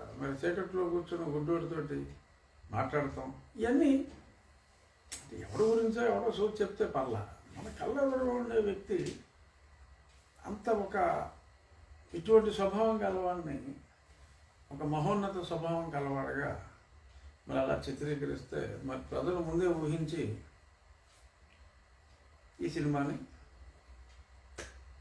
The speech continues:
యాత్రలో పాల్గొనడానికి ఎవడో రాట్లా. So, యాత్ర టూ is a disaster. టికెట్లు తెంపిన లోపల మనుషులు రాట్లా.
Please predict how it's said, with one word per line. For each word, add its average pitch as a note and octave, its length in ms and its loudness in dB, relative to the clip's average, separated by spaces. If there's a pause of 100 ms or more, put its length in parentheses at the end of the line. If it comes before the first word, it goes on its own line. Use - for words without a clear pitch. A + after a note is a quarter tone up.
(140)
యాత్రలో C#3+ 380 2
పాల్గొనడానికి C3 680 0
ఎవడో G#2+ 280 -2
రాట్లా. G#2 400 -4 (1160)
So, B2+ 140 0
యాత్ర C3+ 360 0
టూ G#2+ 240 -6 (460)
is G#2+ 80 -6
a D3 160 -4
disaster. B2+ 560 -2 (1800)
టికెట్లు C3+ 420 -4 (540)
తెంపిన D3 480 0 (360)
లోపల B2+ 300 -4
మనుషులు A2 520 -4
రాట్లా. A2+ 520 -2